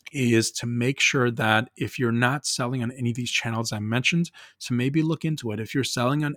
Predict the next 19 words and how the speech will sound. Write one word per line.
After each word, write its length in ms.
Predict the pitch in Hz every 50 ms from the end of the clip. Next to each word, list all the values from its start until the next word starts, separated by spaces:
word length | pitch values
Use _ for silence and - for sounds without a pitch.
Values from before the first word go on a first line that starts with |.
| - -
Etsy 260 | 120 - - - 139
and 100 | 123 120
having 240 | 120 120 131 127 120
good 160 | 123 120 -
success, 540 | - 131 - - - 120 123 139 - - - _ - - - - _ -
maybe 400 | - 123 117 120 135 143 165 165
look 260 | 165 139 135 135 -
at 120 | 156 147 -
selling 480 | - - 131 120 113 113 117 123 - - -
on, 380 | 120 107 101 101 104 110 110 _ _ _ _ _ _ -
um, 560 | 120 107 107 104 104 104 104 107 107 120 131 _ _ -
eBay 380 | 127 117 120 127 120 123 131
as 140 | 127 127 -
well, 200 | 143 160 170 127
or 60 | 104
maybe 260 | 104 113 117 120 135
look 240 | 131 123 123 127 -
at 140 | 139 139 -
selling 480 | - - - 123 120 120 120 120 123